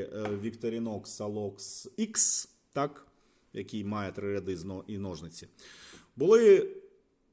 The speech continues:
вставлені ось такі ножниці. Пружина, пружина,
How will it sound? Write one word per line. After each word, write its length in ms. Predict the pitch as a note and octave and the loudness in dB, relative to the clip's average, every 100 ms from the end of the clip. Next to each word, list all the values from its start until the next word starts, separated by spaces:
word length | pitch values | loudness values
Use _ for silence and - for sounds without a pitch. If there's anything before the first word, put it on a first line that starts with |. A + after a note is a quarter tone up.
| _ _ _ _ _ _ _ | _ _ _ _ _ _ _
вставлені 520 | - - D#3+ D#3+ D3 | -14 -6 -4 -2 -2
ось 160 | B2 - | -4 -6
такі 240 | G2+ A2+ | -12 -10
ножниці. 460 | F#2 E2 - - - _ _ _ _ _ - - - _ | -10 -10 -14 -16 -16 _ _ _ _ _ -16 -14 -16 _
Пружина, 580 | D#3 E3+ G3+ C4+ C4 A3 - - - - - - | 0 4 4 4 2 0 -8 -16 -16 -18 -12 -2
пружина, 720 | C3+ C#3 A2+ F#3 F#3+ F3+ | 0 2 2 0 -2 -6